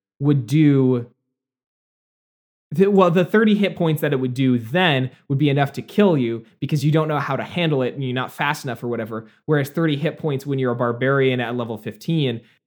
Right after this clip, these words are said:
is, it hurts, but, like, you've learned enough to, like, twist out of the way, or it just, like, just barely cuts you or whatever. And I feel like that's how people typically approach that stuff when running a game of D and D too, is, is it's, like, it's relative to how much,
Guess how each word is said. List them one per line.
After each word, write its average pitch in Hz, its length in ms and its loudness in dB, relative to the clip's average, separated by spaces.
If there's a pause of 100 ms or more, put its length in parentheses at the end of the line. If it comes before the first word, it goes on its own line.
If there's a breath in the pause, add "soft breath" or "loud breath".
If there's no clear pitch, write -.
(100)
is, 123 540 0 (240 soft breath)
it 135 340 -2
hurts, 165 580 2 (220 soft breath)
but, 143 240 2
like, 165 200 2
you've 175 160 6
learned 180 320 4
enough 156 240 0
to, 160 80 -4
like, 127 320 -4
twist - 340 -8
out 95 80 -12
of 104 80 -12
the 98 80 -16
way, 214 480 4
or 170 140 6
it 143 60 0
just, 143 220 -4
like, 127 280 -6
just 135 260 -6
barely 139 320 -2
cuts 131 320 -6
you 143 100 0
or 135 40 2
whatever. 139 200 2
And 160 80 2
I 180 40 0
feel 370 180 0
like 415 100 -2
that's 285 200 -2
how 226 100 2
people 208 320 -4
typically 160 440 -2
approach 131 340 -6
that - 180 -10
stuff - 260 -10
when 117 180 -6
running 123 320 0
a 113 40 -2
game 107 220 -6
of 104 80 -8
D 107 120 -8
and 98 80 -8
D 87 160 -12
too, 107 360 -4
is, 98 120 -10
is 101 140 -12
it's, 104 220 -12
like, 104 240 -8
it's 127 140 -12
relative 135 600 -2
to 104 340 -6 (220 loud breath)
how 139 180 -4
much, 123 400 -6